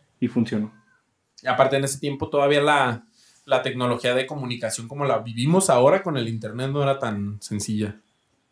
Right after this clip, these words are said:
Speaker 1: Sí, por eso tenían que controlar a la gente, de algún modo.
Speaker 2: Te-, tenían más oportunidades de experimentar, porque en esto, en estos casos,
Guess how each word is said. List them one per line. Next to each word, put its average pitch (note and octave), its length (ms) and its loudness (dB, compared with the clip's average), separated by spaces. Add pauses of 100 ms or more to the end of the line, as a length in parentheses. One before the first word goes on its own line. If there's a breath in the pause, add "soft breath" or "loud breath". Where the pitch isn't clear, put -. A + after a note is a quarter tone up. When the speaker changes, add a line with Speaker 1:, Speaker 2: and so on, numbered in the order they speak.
(600)
Speaker 1:
Sí, - 180 -4
por C#3+ 160 2
eso A#2+ 80 0
tenían C3 220 6
que - 100 -8
controlar C#3 400 4
a C#3+ 60 4
la B2+ 80 2
gente, C3 340 -4 (160)
de B2 120 -4
algún A#2 160 2
modo. A#2 160 2
Speaker 2:
Te-, C#3 220 2
tenían C#3 340 2
más D3+ 220 4
oportunidades C3+ 840 0
de C#3 60 0
experimentar, A2 760 -4 (460)
porque G#2+ 580 -10
en A#2+ 120 -2
esto, B2+ 300 -4
en C#3 100 2
estos C#3 240 0
casos, G3 380 2